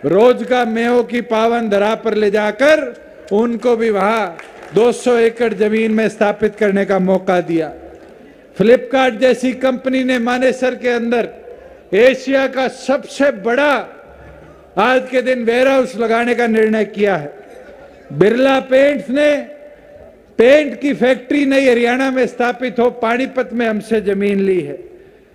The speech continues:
दुनिया में ई व्हीकल की ओर focus हो रहा है। देश के अंदर पहली electric bus बनाने की company अगर स्थापित होगी तो आपकी पावल-,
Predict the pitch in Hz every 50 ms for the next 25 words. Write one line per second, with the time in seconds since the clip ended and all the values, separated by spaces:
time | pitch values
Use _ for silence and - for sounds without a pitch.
0 | _ - _ _ _ - 160 190 214 226 240 247 254 254 247 254 262 254 247 226
1 | 185 - - - - - - - - - - - - - - - - - - _
2 | 214 240 269 277 269 262 247 247 240 247 277 277 277 214 226 269 262 262 262 269
3 | 262 - - - 247 254 254 262 277 262 - 214 240 254 262 262 247 226 190 170
4 | 160 - - - - - - - - - - - - - _ - - - 147 165
5 | 196 226 254 269 254 - - - - 247 240 240 240 247 247 254 240 220 - -
6 | - 226 233 254 269 277 294 277 262 233 208 196 - - - - - - - -
7 | - - - 202 208 240 254 247 254 - - 262 262 - - 196 190 233 240 226
8 | - 202 196 220 214 220 226 233 233 233 233 - 202 226 220 - - 226 220 214
9 | 214 220 226 226 220 208 214 220 - - - 208 202 208 208 - 214 208 - 196
10 | 202 202 214 220 214 220 208 196 190 190 196 - 196 190 196 - 202 190 185 185
11 | 196 196 202 202 196